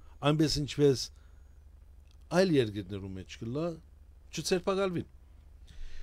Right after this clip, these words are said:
Իսկ ոճրային հարցերու բարակային սահմանությունը ճիշտ է ինչպես է, բայց օրինականություն մը կա, որ պետք է հարկվի։ Գտինվի խորհրդարան,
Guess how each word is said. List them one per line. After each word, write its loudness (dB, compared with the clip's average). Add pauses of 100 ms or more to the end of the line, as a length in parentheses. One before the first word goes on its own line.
(320)
Իսկ 6
ոճրային 6
հարցերու 8
բարակային 6
սահմանությունը 4
ճիշտ 0
է 2
ինչպես 2
է, 4 (520)
բայց 4
օրինականություն 4
մը 2
կա, 0
որ -8
պետք -12
է -12
հարկվի։ -14
Գտինվի 0
խորհրդարան, 0